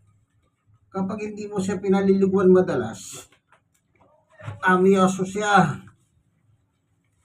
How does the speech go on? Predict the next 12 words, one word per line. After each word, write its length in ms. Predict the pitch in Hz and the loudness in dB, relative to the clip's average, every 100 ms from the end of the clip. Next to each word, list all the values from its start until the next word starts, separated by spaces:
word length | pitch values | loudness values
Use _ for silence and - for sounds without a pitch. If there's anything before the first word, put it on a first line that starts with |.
| _ | _
Eh, 160 | - 175 | -12 -6
ako 240 | 196 196 | -4 2
naman, 460 | 190 190 160 147 135 - _ _ _ - - - - - - _ _ _ _ | 6 6 4 0 -6 -16 _ _ _ -20 -20 -20 -20 -20 -20 _ _ _ _
yun 180 | 180 185 | 0 4
ang 140 | 190 190 - - | 2 0 -8 -10
inaano 340 | 180 185 180 165 | -6 0 0 -2
ko. 200 | 156 180 139 - - _ _ _ _ _ _ _ _ _ _ _ _ | -4 -6 -6 -12 -20 _ _ _ _ _ _ _ _ _ _ _ _
Huwag 160 | 180 165 | -16 -14
siya 160 | - 180 | -2 2
mga 220 | 180 180 | 4 6
amoy 220 | 185 180 | 8 6
aso. 480 | 160 139 208 202 - | 4 -2 -4 -4 -4